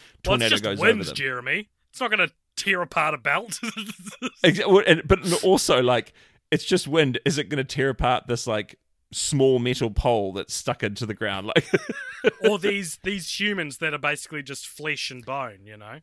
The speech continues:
Speaker 2: But all I'm saying is that, like, f-, you know, forecasts to the end of the year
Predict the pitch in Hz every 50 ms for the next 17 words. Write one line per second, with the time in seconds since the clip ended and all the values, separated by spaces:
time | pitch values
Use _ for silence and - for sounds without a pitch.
0 | _ - 170 185 190 202 196 175 - - 160 139 135 127 117 110 107 - - 117
1 | - 98 113 107 98 - - _ _ _ _ _ _ _ _ _ - 110 - -
2 | - 170 - - 139 123 110 104 - - - 170 175 - - 160 147 139 139 -
3 | - - - 135 127 120 117 - 113 117 110 110 101 104 98 101 104 101 98 101